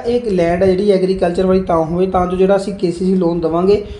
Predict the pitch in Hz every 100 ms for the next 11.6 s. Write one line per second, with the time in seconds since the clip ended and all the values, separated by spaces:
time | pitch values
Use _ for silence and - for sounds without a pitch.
0 | - - 240 208 202 214 - 226 208 262
1 | 262 - 196 185 185 233 233 175 175 175
2 | 185 156 143 - - 208 - 165 - 151
3 | - - - - 202 254 269 - - -
4 | - - - - - 175 185 214 208 226
5 | 226 240 240 196 185 190 202 208 240 226
6 | 214 196 175 175 208 - - 190 175 175
7 | 170 147 131 - - - - - - 208
8 | 190 202 220 220 202 202 247 247 254 254
9 | 269 - 247 247 190 180 190 214 170 151
10 | 147 190 226 233 202 233 233 185 185 185
11 | 202 208 170 185 214